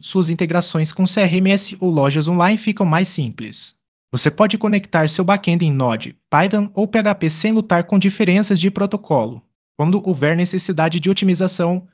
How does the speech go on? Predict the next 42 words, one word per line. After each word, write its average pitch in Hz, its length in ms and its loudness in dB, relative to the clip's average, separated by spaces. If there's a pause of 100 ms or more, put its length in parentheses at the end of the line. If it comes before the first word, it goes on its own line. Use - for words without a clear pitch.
(140)
você 143 260 -2
pode 196 240 -2
cachear 180 420 0
respostas, 156 840 -4
usar 151 260 0
filas 190 380 -2
para 170 220 -2
processamento 185 680 -2
assíncrono 175 720 -2
e 180 80 0
ajustar 202 460 0
timeouts, 156 600 -2 (120)
boas 165 240 -2
práticas 165 480 0
abordadas 160 580 0
em 160 120 0
artigos 165 480 0
sobre 185 260 0
redução 185 460 0
de 180 120 0
latência 170 640 -2
e - 60 -6
escala 175 400 -2
de 160 80 -2
automações. 156 960 -2 (380)
Essas 185 300 0
técnicas 160 520 -2
permitem 180 540 0
que 202 120 -8
você 190 220 0
mantenha 196 400 2
as 156 80 0
las 170 320 0
e 185 80 -2
faça 190 340 -2
automações 185 600 0
que 190 120 -2
não 196 140 0
travam 165 360 2
seu 156 180 -4
sistema 196 460 -2
principal. 160 760 -4